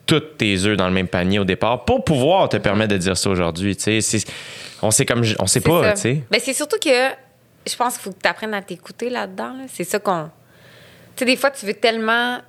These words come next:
Speaker 2: performer, tu veux tellement avoir l'air bon parce que, tu sais, quand t'as l'air bon, ben, ça marche. Puis, tu sais, c'est comme une cercle vicieux qu'à un moment donné, il faut comme aussi que tu, comme, «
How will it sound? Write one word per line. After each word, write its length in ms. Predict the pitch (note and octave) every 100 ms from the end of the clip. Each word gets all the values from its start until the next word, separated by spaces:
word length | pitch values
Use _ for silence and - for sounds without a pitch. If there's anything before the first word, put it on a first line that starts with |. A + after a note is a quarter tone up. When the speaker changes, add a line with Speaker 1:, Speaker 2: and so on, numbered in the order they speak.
| _ _ -
Speaker 2:
performer, 640 | G3 - G#3+ F#3+ G3+ B3
tu 100 | -
veux 80 | G3
tellement 220 | F#3 G3
avoir 180 | G3+ F#3+
l'air 200 | E3+ E3
bon 320 | D#3+ E3+ C4+ D#4+
parce 140 | G3
que, 140 | - E3
tu 120 | -
sais, 60 |
quand 160 | F3 E3+
t'as 140 | F3
l'air 220 | D#3 D3+ D#3
bon, 220 | F3 F#3
ben, 120 | E3
ça 180 | D3+ C#3
marche. 360 | D3+ D#3+ E3+ -
Puis, 140 | D#3
tu 80 | D3+
sais, 60 | E3
c'est 80 | -
comme 200 | E3+ D#3+
une 160 | D3+
cercle 340 | D3 E3 D#3 E3
vicieux 300 | D3+ - D#3+
qu'à 100 | F#3+
un 40 |
moment 100 | C#3+
donné, 80 | D3+
il 40 | F#3+
faut 100 | D#3
comme 320 | D#3+ E3 F3
aussi 320 | D3+ - F#3+
que 140 | - -
tu, 80 | -
comme, « 240 | C#3